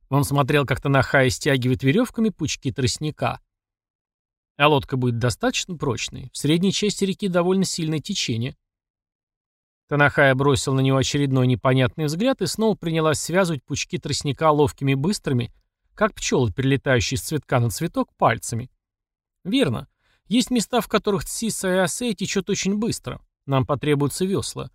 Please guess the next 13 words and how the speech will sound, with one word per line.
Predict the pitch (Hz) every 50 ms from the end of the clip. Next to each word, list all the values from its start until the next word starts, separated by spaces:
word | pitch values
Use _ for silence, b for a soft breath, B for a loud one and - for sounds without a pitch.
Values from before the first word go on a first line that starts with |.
| _ _ _ _ _ _ -
Быть | 139 143 -
может, | 160 160 151 - -
когда | 156 143 147 135
ты | 120 156
будешь | 147 147 156 143 123 -
рубить | 151 147 147 143 143 131 -
новый | 147 143 139 135 - -
тростник, | - 156 156 143 - - 247 214 -
тебе | - 175 139 143
удастся | 139 135 135 151 160 - - 139
подыскать | - - 127 131 127 - - - 135 123 -
подходящие | - - - - 143 135 123 117 117 - - - 165 175
ветки". | 156 117 - - _ - 135 135